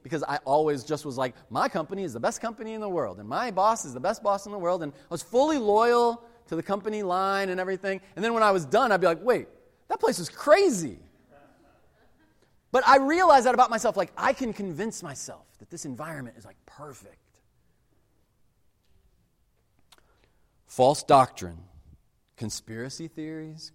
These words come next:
cult-like behaviors, radical allegiances are all things that can carry us away. And we're gonna meet people. We should be meeting people. And we should be able to listen to them.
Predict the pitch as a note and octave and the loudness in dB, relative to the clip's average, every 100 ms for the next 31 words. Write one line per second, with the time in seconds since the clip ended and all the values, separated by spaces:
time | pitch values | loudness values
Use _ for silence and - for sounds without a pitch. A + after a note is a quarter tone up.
0 | - - A#2+ D3+ C#3+ D3 - B2 G#2 A#2+ | -20 -2 2 2 2 -2 -2 -10 -8 -6
1 | C3+ D3+ D3+ - _ _ - G#2+ C#3 F3 | -6 -6 -8 -12 _ _ -8 -2 2 2
2 | F3+ - F#3 - C3 B2 D#3 D3+ F3+ - | 2 0 -2 -2 -8 -8 -10 -10 -12 -12
3 | F3+ F3 - _ _ _ _ _ _ A#2+ | -14 -14 -20 _ _ _ _ _ _ -8
4 | - D3 F3+ F#3 D#3+ A2+ B2 - - - | -2 0 0 -2 -4 -4 -8 -6 -6 -2
5 | - - A#2+ C3+ C#3 C#3 - - - A2 | 2 2 2 -4 -6 -6 -10 -14 -10 -8
6 | G2 G#2+ E2+ F2+ _ _ _ _ _ _ | -6 -6 -8 -16 _ _ _ _ _ _
7 | _ _ _ _ _ _ _ _ _ _ | _ _ _ _ _ _ _ _ _ _
8 | _ _ _ - E3+ G#3+ A#3 A3 D4 F4 | _ _ _ 0 2 4 4 2 0 -2
9 | - - G3+ - D3 D#2 - _ _ G3 | -6 -8 -8 -4 -6 -6 -12 _ _ -4
10 | C4 - E4 D4+ D#4 D4 B3+ C4 D#4+ D#4 | -4 -2 -4 -2 0 0 0 0 0 0
11 | C4+ A#3+ G#3+ - D#3 - G#2 E2 - _ | -2 -2 -6 -10 -14 -12 -10 -10 -14 _
12 | _ _ _ _ A2+ D3 E3 E3+ C#3+ A#2+ | _ _ _ _ -6 -2 -2 -2 -8 -12
13 | _ _ C#3 E3 D#3 C#3 C#3 F3 G3+ E3+ | _ _ -4 -2 -2 -4 -2 -2 -2 -4
14 | C#3 C#3 B2+ G2 | -6 -6 -6 -10